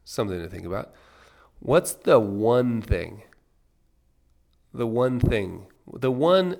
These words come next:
small thing. In fact, I'm gonna call it this, the one micro action that if you did it tomorrow, and then again and again, if you made it into a regular habit, it's a micro action. Remember, it doesn't have to be scary. Micro actions are micro scary, right? It's not a major commitment. It's a micro commitment.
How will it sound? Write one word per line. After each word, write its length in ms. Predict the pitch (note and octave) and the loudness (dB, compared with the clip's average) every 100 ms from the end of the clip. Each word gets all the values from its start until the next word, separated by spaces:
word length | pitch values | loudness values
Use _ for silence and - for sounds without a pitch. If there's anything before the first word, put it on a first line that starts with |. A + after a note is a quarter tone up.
| - | -8
small 640 | - - - C#3+ C#3 C#3 | -8 -8 0 4 6 4
thing. 300 | B2 A#2 F#2+ | 2 -2 -2
In 100 | G2+ | -2
fact, 180 | C3 C3 | 0 0
I'm 80 | C3+ | -2
gonna 120 | B2 | -2
call 160 | B2 G#2 | -2 -2
it 80 | |
this, 180 | G2 F#2 | -4 -8
the 160 | - A2+ | -4 -2
one 540 | G#2+ B2+ C#3 C#3+ D3 - | 2 4 6 4 0 -4
micro 560 | A2 G#2+ G#2+ - G2 F2+ | -4 -2 -2 0 0 0
action 500 | F#2+ - G2 F#2+ G#2+ _ _ _ _ _ _ _ _ _ _ _ _ _ _ | -4 -8 -10 -10 -14 _ _ _ _ _ _ _ _ _ _ _ _ _ _
that 120 | B2 | -2
if 100 | A#2+ | -2
you 80 | A#2+ | -2
did 300 | A#2+ C3 C#3 | -4 -2 -2
it 120 | D3+ | -2
tomorrow, 800 | - B2 G2+ F#2+ F#2+ F2+ G2+ F#2+ - _ _ _ _ _ _ _ _ | -6 -6 -4 -2 -2 -4 -8 -14 -20 _ _ _ _ _ _ _ _
and 120 | G2 | -10
then 80 | G2 | -8
again 400 | G2 F#2+ F2+ F#2 | -8 -10 -10 -10
and 120 | F#2 | -10
again, 300 | F#2 F2+ F2+ | -10 -10 -10
if 120 | F#2 C3+ | -8 -2
you 180 | C3 | 0
made 520 | B2 A#2+ A#2 B2 C#3+ C#3 | 0 -2 0 2 2 0
it 140 | B2 | 0
into 260 | A#2 A2 G#2+ | -2 0 0
a 60 | |
regular 380 | G#2 G2 G2 F#2 | 0 -2 -4 -4
habit, 400 | F2+ E2+ - - - _ _ _ _ _ _ _ _ - | -4 -6 -6 -12 -20 _ _ _ _ _ _ _ _ -6
it's 100 | B2 | -2
a 60 | |
micro 400 | C#3 G3 F#3+ B2 | 2 2 4 2
action. 260 | G2 - G#2+ | 2 -2 -2
Remember, 280 | G#2 C3 F#3 | -2 0 0
it 100 | - | 0
doesn't 180 | D3 | -2
have 120 | A#2+ G2 | -2 -2
to 60 | |
be 100 | F#2 | -6
scary. 320 | - G#2+ A#2 | -6 0 2
Micro 340 | C#3 F3+ F3+ C#3 | 8 6 8 6
actions 340 | B2 - A2 | 6 2 -2
are 60 | G2 | -2
micro 340 | G#2+ A2+ A2 | 0 -2 -2
scary, 440 | F#2+ - F3 G2+ F#2+ | -2 0 2 2 0
right? 180 | A2 D#3 | 0 0
It's 160 | C#3 | 0
not 120 | F#3 | 2
a 60 | C3+ | 2
major 500 | A2 G#2 A2+ C3 C3 | 2 0 0 2 0
commitment. 340 | A#2 A#2+ D#3+ | -2 -2 -2
It's 100 | D#3+ | 0
a 60 | E3+ | 4
micro 380 | F3+ - C#3+ - | 6 6 4 0
commitment. 440 | B2+ A2+ F#2+ F#2 | 0 -4 -4 -10